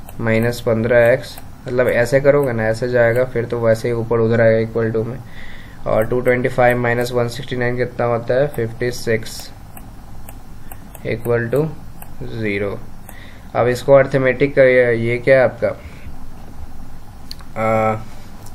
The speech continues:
क्वाड्रेटिक इसको equation बन गया है। तो कितना, सेवन एट से फ़िफ़्टी सिक्स हो रहा है, तो यहाँ पे सेवन बन रहा है और एक एट बन रहा है आपका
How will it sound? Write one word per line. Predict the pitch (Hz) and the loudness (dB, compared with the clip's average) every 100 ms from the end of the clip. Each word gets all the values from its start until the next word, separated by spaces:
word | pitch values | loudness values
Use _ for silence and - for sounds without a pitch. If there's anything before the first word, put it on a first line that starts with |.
| - - - - | -8 -6 -6 -4
क्वाड्रेटिक | 127 120 117 135 | -4 -2 0 2
इसको | 143 143 | 2 4
equation | 143 139 127 135 | 2 0 0 0
बन | 131 127 | 2 4
गया | 123 123 | 4 4
है। | 135 - - - - - - | 2 -6 -8 -6 -8 -6 -2
तो | 120 120 120 123 131 | 2 4 4 4 4
कितना, | 135 139 139 131 | 4 6 4 6
सेवन | 131 127 139 | 8 8 6
एट | 135 | 4
से | 139 | 2
फ़िफ़्टी | - 123 143 | 2 2 0
सिक्स | 139 139 131 | 2 0 4
हो | 131 | 4
रहा | 110 | 4
है, | 110 | 2
तो | 117 | 2
यहाँ | 113 117 | 2 2
पे | 123 | 0
सेवन | - 127 127 135 | 4 6 6 6
बन | 131 | 4
रहा | 127 127 | 6 4
है | 127 | 6
और | 120 | 4
एक | 113 113 | 2 2
एट | 110 104 | 2 2
बन | 104 | 0
रहा | 101 98 | 0 0
है | 95 | -2
आपका | - - | -4 -6